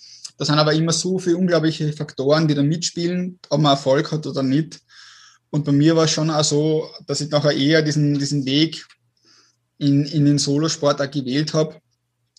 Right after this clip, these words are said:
weil ich schon, ja, weil ich gern,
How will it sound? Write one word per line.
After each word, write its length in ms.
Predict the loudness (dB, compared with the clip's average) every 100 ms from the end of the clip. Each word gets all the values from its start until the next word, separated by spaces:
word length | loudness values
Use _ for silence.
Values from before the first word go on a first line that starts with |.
| _ _ -12 -12 _ _ _
weil 440 | -4 0 2 2 0
ich 260 | -2 -2
schon, 560 | -2 -2 -2 0 -2 -4 _ _ _ _ _ _ _ _ _ _ -6
ja, 420 | 2 2 2 -4 _ _
weil 240 | -4 0 2
ich 200 | 0 0
gern, 500 | 2 2 -2 -6